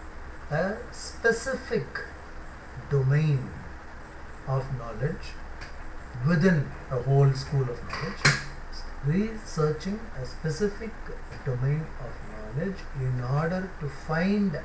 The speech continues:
answers to a question which may pertain to that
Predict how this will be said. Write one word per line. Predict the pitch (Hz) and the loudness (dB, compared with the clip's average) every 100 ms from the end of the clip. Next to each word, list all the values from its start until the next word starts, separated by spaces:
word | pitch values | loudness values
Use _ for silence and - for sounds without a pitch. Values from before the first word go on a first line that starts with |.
| - | 0
answers | 147 170 180 - 208 226 - - - - - - | 2 4 2 2 0 0 -2 -8 -10 -10 -10 -2
to | 220 254 - - - - - - - | 0 0 -2 -8 -8 -8 -8 -8 0
a | 147 139 - | 0 0 0
question | 185 175 - - 139 127 180 208 - - - - - - - | 2 2 0 -4 -4 -2 -4 -6 -10 -12 -12 -12 -12 -10 -2
which | 147 208 - - - - - - 131 | 2 2 0 -8 -8 -8 -10 -4 4
may | 143 156 180 202 220 - - - - - - - - - - - - - - - - - - - | 6 6 4 2 0 -6 -8 -10 -8 -8 -10 -10 -10 -10 -10 -10 -10 -8 -10 -10 -10 -10 -6 2
pertain | 147 139 - 175 202 220 220 - - - - - - - | 4 4 2 4 4 2 -2 -6 -8 -8 -8 -8 -6 4
to | 196 143 139 - - - - - | 6 6 2 -4 -8 -10 -10 -4
that | 139 139 | 0 0